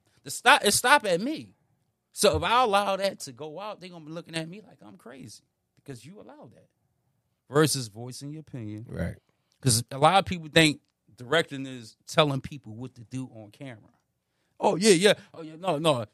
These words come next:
Speaker 1: And being somebody's boss. That's not your job as a director. Your job, the definition of a director is what? To direct your attention what I need you to do on camera, not off camera. I'm not your father.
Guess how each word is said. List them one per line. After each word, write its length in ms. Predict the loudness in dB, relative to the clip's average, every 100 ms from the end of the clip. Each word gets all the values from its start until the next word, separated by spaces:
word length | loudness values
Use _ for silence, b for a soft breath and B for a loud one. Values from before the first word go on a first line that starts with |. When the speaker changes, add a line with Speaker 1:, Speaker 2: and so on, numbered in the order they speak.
| _
Speaker 1:
And 100 | -12
being 260 | 0 2
somebody's 440 | 4 4 4 2 0
boss. 380 | 0 0 0 -6
That's 200 | -8 -2
not 280 | 0 0 -2
your 140 | -2
job 360 | 2 4 4 2
as 180 | 0
a 60 | -2
director. 540 | -12 -12 -8 -8 -10 -20 _ _
Your 100 | -16
job, 400 | -4 2 4 2
the 80 | 0
definition 720 | 8 8 8 2 2 2 2
of 100 | 2
a 60 |
director 400 | 4 6 4 2
is 260 | -8 -14 -18
what? 320 | -2 0 0 -10 _ _ _ _ _
To 100 | -20
direct 500 | -16 -2 2 2 2
your 100 | -12
attention 460 | -12 -12 -12 -12 -8
what 160 | -2
I 80 | 0
need 260 | -2 -6 -8
you 80 |
to 100 | -16
do 280 | -14 -14 -16 _ _
on 260 | 0 2 2
camera, 400 | -4 -14 -20 _ _ _ _ _ _ _ _ _ _
not 220 | 0 0 2
off 220 | 0 0
camera. 300 | -6 -18 -20 _
I'm 60 | -20
not 200 | -18 -18
your 80 | -8
father. 480 | 2 4 4 0